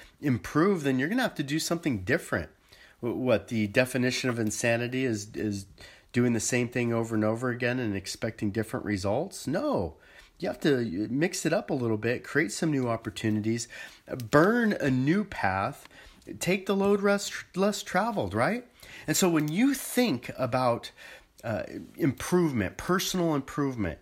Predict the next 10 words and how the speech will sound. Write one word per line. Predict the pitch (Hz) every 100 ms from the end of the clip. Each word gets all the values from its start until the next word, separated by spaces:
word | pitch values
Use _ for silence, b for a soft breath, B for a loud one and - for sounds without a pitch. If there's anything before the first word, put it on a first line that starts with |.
| _ _ _ B B B
one | 123 156 226
of | 220
the | 196
things | 190 180 175
that | 135 - -
every | 165 196 185 190
single | - 180 175 156
person | - - 147 - 143
can | 123 - 107
do | 101 135 104 -